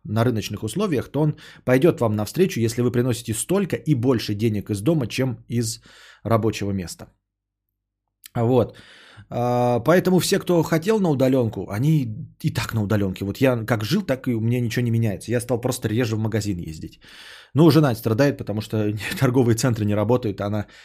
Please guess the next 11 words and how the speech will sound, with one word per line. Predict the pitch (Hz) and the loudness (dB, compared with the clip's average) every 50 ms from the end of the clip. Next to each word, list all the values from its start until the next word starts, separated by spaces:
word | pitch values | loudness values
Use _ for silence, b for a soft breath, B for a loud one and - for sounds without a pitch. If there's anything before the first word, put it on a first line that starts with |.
| B B B - | B B B -4
не | 110 107 | -2 0
может | 107 117 113 107 95 | 0 0 0 0 -2
по | - 101 | -6 -8
каким-то | 92 107 101 110 107 101 92 | -8 -6 -4 -4 -4 -4 -4
там | - 92 92 | -6 -6 -6
этим, | 95 90 - - - B B B B B B B B B B _ - | -6 -6 -8 -10 -12 B B B B B B B B B B _ -10
э, | 107 98 95 101 104 | -8 -8 -6 -8 -6
кофейням | - 113 104 - 117 110 101 92 92 85 | -6 -6 -4 0 0 0 0 -2 -4 -6
поездить. | 85 90 90 90 85 - - 87 80 - | -6 -6 -6 -6 -6 -8 -10 -10 -4 -4
И | 139 | -4
все. | 143 - - 120 98 - | -2 -2 -2 -2 -2 -2